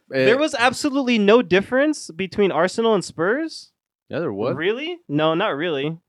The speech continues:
Speaker 1: I mean, Arsenal
Speaker 2: We're both
Speaker 1: dominated them
Speaker 2: nah,
Speaker 1: three one.
Speaker 2: we were both, we were both going down,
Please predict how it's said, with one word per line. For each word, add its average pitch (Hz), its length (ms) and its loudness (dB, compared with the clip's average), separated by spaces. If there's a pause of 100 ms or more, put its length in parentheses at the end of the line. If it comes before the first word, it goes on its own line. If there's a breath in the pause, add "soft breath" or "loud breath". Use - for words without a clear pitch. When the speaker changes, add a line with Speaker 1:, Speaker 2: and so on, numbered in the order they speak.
(220)
Speaker 1:
I 117 80 -2
mean, 123 180 -2
Arsenal 143 380 0
Speaker 2:
We're 190 80 4
both 165 60 -6
Speaker 1:
dominated 135 540 2
them 123 120 0
Speaker 2:
nah, - 120 0 (140)
Speaker 1:
three 151 80 -2
one. 151 140 0
Speaker 2:
we 160 60 4
were 139 100 2
both, 202 260 0
we 170 160 -6
were 180 100 0
both 190 280 -2
going 185 300 0
down, 175 500 -2